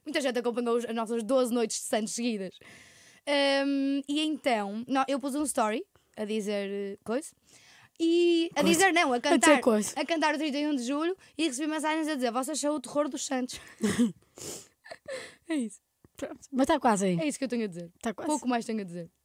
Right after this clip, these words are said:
Speaker 1: Mais coisas que fizemos no fim de semana. Isto aqui, o aniversário da minha irmã foi sexta.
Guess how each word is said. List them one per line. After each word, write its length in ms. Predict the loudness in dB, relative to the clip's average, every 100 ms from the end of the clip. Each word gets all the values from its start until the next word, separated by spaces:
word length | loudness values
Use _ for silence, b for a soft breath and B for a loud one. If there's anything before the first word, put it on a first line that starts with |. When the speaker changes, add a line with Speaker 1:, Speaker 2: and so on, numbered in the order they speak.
| _ _ _ 0
Speaker 1:
Mais 180 | 2
coisas 200 | 4 2
que 40 | 2
fizemos 180 | 2 2
no 80 | 0
fim 100 | 0
de 60 |
semana. 340 | 0 -2 -4 -12 _ -20 B B -4
Isto 180 | -2 -2
aqui, 180 | -2 -2
o 40 |
aniversário 320 | 0 -2 -2 0
da 40 |
minha 100 | 0
irmã 120 | 0
foi 160 | -2 -4
sexta. 480 | -2 -4 -6 -10